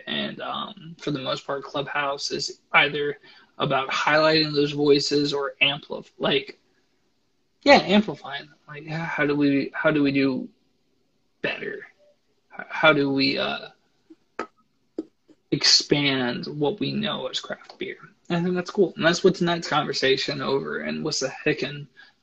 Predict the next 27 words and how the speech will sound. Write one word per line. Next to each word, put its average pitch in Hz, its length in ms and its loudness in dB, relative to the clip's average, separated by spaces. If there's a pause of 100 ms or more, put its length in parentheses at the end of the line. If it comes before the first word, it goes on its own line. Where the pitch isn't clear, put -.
um, 135 560 6
as 143 140 -4
I 131 60 -2
was 139 100 -4
talking 135 320 -2
to 131 80 0
these - 120 -4
people 143 240 -4
that 139 180 -2
do 131 120 -6
candles 139 800 -8
and 143 320 -12
talking 143 240 -6
about 139 200 -10
their 143 160 0
experiences 143 920 -6
in - 220 -8
craft - 340 -8
beer, 143 260 -4
like, 143 320 -10
it - 340 -18
was 143 120 0
about 135 260 -4 (800)
how - 160 -2
do 151 120 4
we - 540 -2 (600)
amplify 139 680 -4